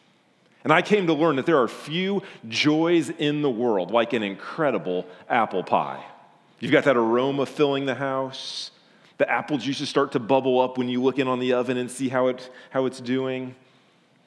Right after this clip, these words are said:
There's that slight crunch of the, the flaky crust, and then you take a bite, and those apples have been cooked to perfection and just melt in your mouth. Add in a scoop of vanilla ice cream, and they're, you might as well be in heaven.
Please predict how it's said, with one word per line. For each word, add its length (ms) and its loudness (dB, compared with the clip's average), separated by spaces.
There's 160 2
that 200 2
slight 600 -6
crunch 460 -4
of 140 -2
the, 280 0
the 80 -6
flaky 440 -4
crust, 680 -2
and 80 -2
then 80 -2
you 80 0
take 260 0
a 60 2
bite, 300 0
and 80 -4
those 200 -2
apples 440 -4
have 80 -6
been 160 -4
cooked 320 -4
to 40 -4
perfection 520 -2
and 100 -6
just 100 -8
melt 540 -4
in 100 -8
your 140 -8
mouth. 560 -16
Add 140 4
in 100 2
a 40 0
scoop 300 -2
of 80 -2
vanilla 320 4
ice 320 2
cream, 300 -2
and 120 0
they're, 200 2
you 220 -4
might 100 4
as 80 -2
well 100 0
be 180 0
in 60 -4
heaven. 300 -4